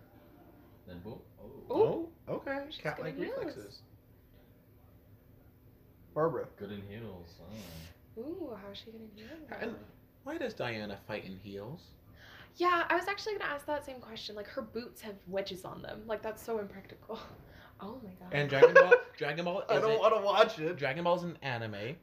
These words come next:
Speaker 3: they whitewashed it.
Speaker 2: I was gonna say, why does he look
Speaker 4: I don't
Speaker 3: Right?
Speaker 4: want this.
Speaker 2: <laughs> Yeah.
Speaker 4: Gosh.
Speaker 1: I didn't realize it
Speaker 2: Ooh.
Speaker 1: was the Mandalorian until I heard his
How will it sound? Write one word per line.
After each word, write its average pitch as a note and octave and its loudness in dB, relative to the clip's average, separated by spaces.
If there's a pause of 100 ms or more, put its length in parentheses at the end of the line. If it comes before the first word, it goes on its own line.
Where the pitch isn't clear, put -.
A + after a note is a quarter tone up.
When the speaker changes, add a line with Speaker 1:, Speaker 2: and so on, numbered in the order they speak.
(140)
Speaker 3:
they A2 -4
whitewashed - -8
it. - -10 (360)
Speaker 2:
I D4+ 8
was D#4 2
gonna G#4+ 4
say, F#4+ 2
why D4 4
does B4 2
he - 0
look D#4+ 2 (540)
Speaker 4:
I B3 8
don't A3 8
Speaker 3:
Right? F#3+ 6
Speaker 4:
want F3 6
this. E3 2 (260)
Speaker 2:
<laughs> - -10
Yeah. F4+ -6 (1040)
Speaker 4:
Gosh. D3 -2
Speaker 1:
I A#2+ 0
didn't C3 -6
realize B2+ 2
it C3+ -2
Speaker 2:
Ooh. C3 0
Speaker 1:
was B2 -6
the A#2+ -12
Mandalorian A#2 -6
until A2 -10
I - -10
heard G2+ -12
his F#2+ -14